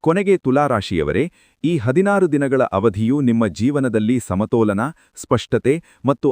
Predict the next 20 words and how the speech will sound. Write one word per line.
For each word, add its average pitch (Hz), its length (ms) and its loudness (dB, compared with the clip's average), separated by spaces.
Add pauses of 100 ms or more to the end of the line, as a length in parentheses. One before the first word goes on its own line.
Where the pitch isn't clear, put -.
ಆತ್ಮವಿಶ್ವಾಸವನ್ನು 135 1080 -2
ಪುನಃ 139 360 -4
ಕಟ್ಟಿಕೊಳ್ಳಲು 120 720 0
ಸಮಯವಾಗಿದೆ. 82 760 -2 (560)
ನೀವು 165 280 2
ಕಳೆದ 190 320 0
ದಿನಗಳಲ್ಲಿ 139 580 0
ಅನುಭವಿಸಿದ 123 680 -2
ಗೊಂದಲ, 101 400 0 (380)
ಒತ್ತಡ 98 360 2 (380)
ಮತ್ತು 139 240 0
ಅಸಮಾಧಾನಗಳು 120 1000 0
ನಿಮ್ಮನ್ನು 113 420 2
ಕುಗ್ಗಿಸಲು 131 560 -2
ಅಲ್ಲ, 80 180 0 (480)
ನಿಮ್ಮೊಳಗಿನ 147 600 2
ನ್ಯಾಯಬುದ್ಧಿ, 95 760 -2 (240)
ಸಹನೆ 107 480 -2 (300)
ಮತ್ತು 139 240 -2
ಶಕ್ತಿಯನ್ನು 143 680 -2